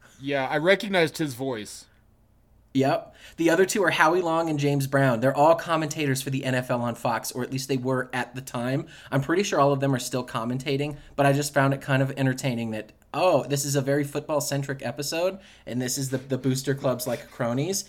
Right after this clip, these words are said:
Speaker 2: You're gonna get some of the most decorated N F L players of all time.
Speaker 1: Can, can I be totally straight with you?
Speaker 2: Sure.
Speaker 1: <laughs> I thought James Brown was the musician.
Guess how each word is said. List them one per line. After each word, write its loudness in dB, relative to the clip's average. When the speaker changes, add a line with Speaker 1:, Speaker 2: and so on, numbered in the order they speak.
Speaker 2:
You're -2
gonna 0
get -6
some 0
of -2
the 0
most -4
decorated -4
N -6
F -10
L -2
players -6
of -10
all 0
time. -6
Speaker 1:
Can, -2
can 0
I 4
be -2
totally 2
straight -4
with -10
you? -4
Speaker 2:
Sure. -2
Speaker 1:
<laughs> -6
I 4
thought 0
James -2
Brown -2
was -6
the -8
musician. -4